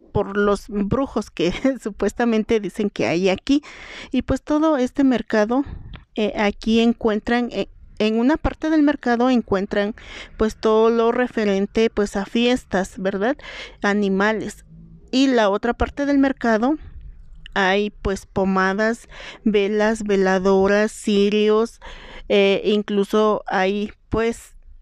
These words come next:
eh, cuadros religiosos. Bueno, en este mercado también pueden encontrar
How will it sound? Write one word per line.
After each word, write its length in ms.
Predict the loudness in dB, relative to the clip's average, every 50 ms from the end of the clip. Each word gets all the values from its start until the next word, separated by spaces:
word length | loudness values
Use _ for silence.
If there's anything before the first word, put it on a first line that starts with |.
| _ _ -20 -20 -20 -20 -20 -20 -20 _ _ _ -4
eh, 540 | -2 0 0 2 0 2 2 2 2 0 0 _
cuadros 540 | 0 2 2 2 2 2 2 0 -2 -2 0
religiosos. 1040 | -2 0 0 0 -4 -6 -10 -8 -2 0 2 2 2 0 0 -2 -2 -2 -4 -8 _ -20 -20 -20 -20 -20 -20 -20 _ _ _ _ -20 -20 -10 -4 -2
Bueno, 280 | 0 2 2 2 2 2
en 120 | 2 0
este 180 | 0 0 0 2
mercado 460 | 2 0 0 0 -2 0 0 0 0
también 400 | 0 0 0 2 2 2 0 0
pueden 340 | 0 0 0 2 2 0 0
encontrar 720 | -2 -2 -2 -2 -4 -2 0 0 2 2 0 -2 -6